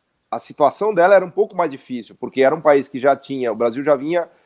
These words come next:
com um déficit externo grande, quase cem bilhões de dólares de déficit externo em conta corrente, e com inflação de serviços correndo a oito por cento ao ano.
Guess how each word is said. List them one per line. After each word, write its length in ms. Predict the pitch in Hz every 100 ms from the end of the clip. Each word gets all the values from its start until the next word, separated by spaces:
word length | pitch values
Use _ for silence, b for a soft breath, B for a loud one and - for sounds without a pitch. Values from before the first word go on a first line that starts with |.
| _
com 180 | - 147
um 40 |
déficit 400 | 139 156 147 -
externo 480 | 123 - 135 123 110
grande, 500 | 101 131 143 175 170
quase 320 | - 135 151
cem 240 | - 147
bilhões 360 | 139 131 123 123
de 80 | 110
dólares 420 | 120 117 113 104
de 80 | 104
déficit 400 | 113 117 - -
externo 580 | - - 113 123 160 190 _ _ _
em 80 | 120
conta 220 | 120 120
corrente, 480 | 123 123 123 160 175
e 100 | -
com 120 | -
inflação 340 | 190 180 165 190
de 80 | 190
serviços 400 | 175 190 202 -
correndo 400 | 175 151 170 175
a 100 | 170
oito 320 | 185 240 196
por 160 | 220
cento 240 | 185 196 196
ao 180 | 202 160
ano. 320 | 156 127